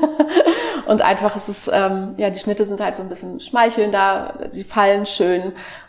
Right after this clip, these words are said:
Und wir haben ein Kleid irgendwie, das, das ist, war unser Bestseller, das Kleid Gabriela, das,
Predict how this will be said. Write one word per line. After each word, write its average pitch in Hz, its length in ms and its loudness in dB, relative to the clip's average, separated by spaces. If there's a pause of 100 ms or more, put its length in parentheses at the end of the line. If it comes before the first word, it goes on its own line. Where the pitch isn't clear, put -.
Und 185 240 -12
wir 165 100 -8
haben 185 160 -6
ein - 280 -6
Kleid 180 420 -4
irgendwie, 180 640 0
das, 190 240 0
das 185 240 -2
ist, - 160 -6
war 165 80 2
unser 185 160 0
Bestseller, 180 480 -2
das 170 220 -10
Kleid - 340 -8
Gabriela, 175 580 0
das, 170 160 -4